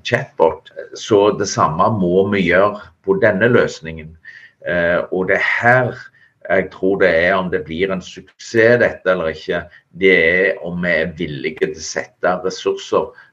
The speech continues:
som bare jobber med dette. Eh, og vi er jo der nå, vi skal, som en måneds tid, så skal vi jo begynne å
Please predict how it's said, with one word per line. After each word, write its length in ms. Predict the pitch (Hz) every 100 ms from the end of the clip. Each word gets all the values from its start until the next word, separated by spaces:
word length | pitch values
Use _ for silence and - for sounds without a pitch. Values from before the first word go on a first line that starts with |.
| _ _ _ -
som 300 | - 90 85 -
bare 380 | 101 76 62 90
jobber 300 | 78 71 85 82
med 120 | 67
dette. 340 | - - 85 82 _ _ -
Eh, 320 | 95 92 90 90 - -
og 400 | 92 95 95 95 95 95 92
vi 120 | 92
er 300 | 85 90 98
jo 400 | 117 107 90 82 87 92 92
der 320 | 98 101 101
nå, 140 | 98 127 123 101
vi 80 | 92
skal, 720 | - 95 95 95 95 92 90
som 960 | - - - - - - 78 92 92
en 220 | 92 90 90
måneds 400 | 90 90 90 -
tid, 280 | - 104 110
så 160 | 95 95
skal 240 | 95 90
vi 120 | 92 95
jo 140 | 95 92 - - _ _
begynne 320 | 87 92 95
å 500 | 92 85 92 92 92